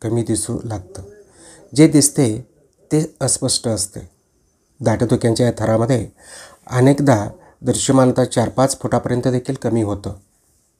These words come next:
यामुळं रस्त्यावर वाहनं चालवणं, विमानतळावर वाहनं उतरवणं, उघड्यावरील नेहमीची कामे करणे अशक्य होऊन बसतं.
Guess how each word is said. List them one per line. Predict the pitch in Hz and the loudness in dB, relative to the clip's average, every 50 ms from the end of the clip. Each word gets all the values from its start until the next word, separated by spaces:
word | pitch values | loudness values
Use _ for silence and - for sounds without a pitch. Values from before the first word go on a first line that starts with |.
| _ _ _ _ _ _ _ _ _ _ _ _ _ _ - | _ _ _ _ _ _ _ _ _ _ _ _ _ _ 0
यामुळं | 120 117 117 131 135 - - - - - _ _ _ _ _ _ - | 2 2 4 4 4 2 2 -2 -6 -14 _ _ _ _ _ _ -4
रस्त्यावर | 120 127 123 - - 147 143 147 151 151 139 - - _ - | 0 0 0 2 2 2 4 4 4 2 0 -2 -10 _ -8
वाहनं | 113 117 98 104 127 143 143 | -8 -6 -2 0 0 0 2
चालवणं, | - - 120 110 120 123 127 127 110 95 92 - - _ _ _ _ _ _ _ _ _ _ _ _ _ _ _ _ _ - | 2 2 2 2 2 2 0 0 -2 -4 -6 -10 -16 _ _ _ _ _ _ _ _ _ _ _ _ _ _ _ _ _ 0
विमानतळावर | 123 120 127 131 131 131 131 127 127 127 127 | 2 4 4 4 4 4 2 4 4 4 4
वाहनं | 123 117 101 104 127 143 | 2 2 0 0 0 0
उतरवणं, | 143 127 - - 117 117 120 117 110 101 98 - - - _ _ _ - | 0 -2 -2 -4 -4 -4 -2 -2 -4 -4 -6 -10 -14 -20 _ _ _ -8
उघड्यावरील | 113 107 117 120 127 127 127 127 127 127 127 120 - _ _ - | -4 0 4 4 6 6 4 4 2 0 0 -4 -6 _ _ -8
नेहमीची | 113 117 123 131 135 131 - 151 | -4 0 2 2 2 2 0 0
कामे | 147 - 127 120 120 120 | 2 2 2 2 0 -2
करणे | - - 110 110 110 104 95 92 95 - _ _ _ _ | -4 -4 -6 -4 -4 -4 -4 -6 -8 -12 _ _ _ _
अशक्य | - - - - - - - 120 | -12 -8 -8 -8 -8 -6 -6 -4
होऊन | 104 107 104 101 98 | -4 -2 -2 -2 -2
बसतं. | 101 95 - - - 90 | -2 -4 -6 -6 -8 -10